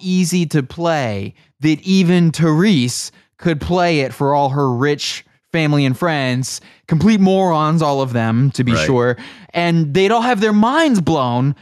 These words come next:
Speaker 1: by how well she had learned to play piano under Beethoven's tutelage. And that's the intro of the song, if you listen to it.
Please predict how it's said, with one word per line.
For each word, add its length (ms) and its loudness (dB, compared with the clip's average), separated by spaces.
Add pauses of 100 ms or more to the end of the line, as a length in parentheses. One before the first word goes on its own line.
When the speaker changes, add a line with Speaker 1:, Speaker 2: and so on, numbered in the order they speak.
(160)
Speaker 1:
by 160 0
how 320 0
well 260 0
she 220 -4
had 160 0
learned 240 -2
to 80 -2
play 200 -2
piano 600 0 (220)
under 280 -2
Beethoven's 760 -2 (240)
tutelage. 520 -2 (220)
And 160 0
that's 220 -4
the 160 -2
intro 520 -2
of 120 -6
the 100 -4
song, 360 -2
if 120 -4
you 80 -2
listen 240 -2
to 180 0
it. 180 -2